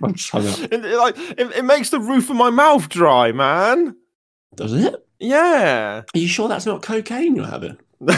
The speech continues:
Speaker 2: Yes, I'm quite positive.
Speaker 1: <laughs> You just look up from the plate, just your nose covered in, "Oh?" Um, um,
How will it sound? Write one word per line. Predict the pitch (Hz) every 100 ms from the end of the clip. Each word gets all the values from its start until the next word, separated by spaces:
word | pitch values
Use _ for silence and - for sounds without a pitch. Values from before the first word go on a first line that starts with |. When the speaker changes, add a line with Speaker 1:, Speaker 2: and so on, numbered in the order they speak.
| 135 175 151 151 196
Speaker 2:
Yes, | 170 151 - -
I'm | 135
quite | 139 151 143
positive. | - 143 135 170 151
Speaker 1:
<laughs> | - - - 143
You | 269 -
just | 135 123
look | 139 135
up | 571 571
from | 127
the | 117
plate, | - 127 113 95 92
just | 107
your | 113 104
nose | 113 98 92
covered | - - -
in, | 101 - -
"Oh?" | 143 151 415 - - - - - - -
Um, | 123 127 127 127 - - - 123 - - - - - - - _
um, | 117 131 135